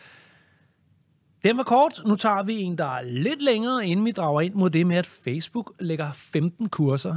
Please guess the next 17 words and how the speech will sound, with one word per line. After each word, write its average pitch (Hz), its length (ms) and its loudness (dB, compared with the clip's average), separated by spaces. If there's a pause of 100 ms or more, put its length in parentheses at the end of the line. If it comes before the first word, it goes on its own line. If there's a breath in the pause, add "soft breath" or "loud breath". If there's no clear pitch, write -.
i 180 120 -2
markedet, 131 480 -4
som 147 320 -2
er 131 440 -2
nyhed 143 240 0
nummer 139 160 -2
tre. 131 240 -4
Vi 160 100 -4
tager 247 200 0
lige 240 180 -4
toeren 202 320 -2
først 135 300 -4
her. 151 120 -4 (400)
Sådan 233 540 2
vil 214 160 0
Instagram, 190 680 0 (420)
Instagram, 143 1000 -2